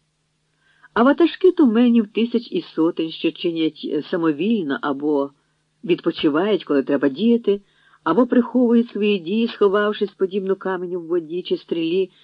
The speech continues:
випущеній у густі комиші, повинні зникнути з лиця землі. Такі ватаги не можуть стояти на чолі війська. Це торкається і нас з тобою, брате".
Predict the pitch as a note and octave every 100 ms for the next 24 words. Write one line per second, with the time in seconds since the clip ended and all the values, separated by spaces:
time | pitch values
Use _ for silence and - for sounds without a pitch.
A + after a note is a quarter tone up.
0 | _ D#3+ F3+ F3 - F3+ E3+ - D3+ F3
1 | - F3 D#3+ D#3 E3 - E3+ D#3+ _ _
2 | - E3 F3+ E3+ D3 C#3+ F3 F3+ F3 E3+
3 | D#3 E3 E3 D#3+ D#3+ D#3+ E3 - _ _
4 | _ _ _ _ - C#4+ D#4 D4 D4 C#4+
5 | C4+ B3+ - A3+ C4 D4 C#4 - - D#3+
6 | D3 - C3+ C#3+ C#3+ C#3 B2+ A#2+ - -
7 | A2+ B2 _ _ _ _ _ - C#4 D#4+
8 | D4+ A#3+ C4 C4 - - - C4+ D#3+ C3
9 | C3+ - C#3+ C3 C3 C3 C3 C3 A#2+ -
10 | -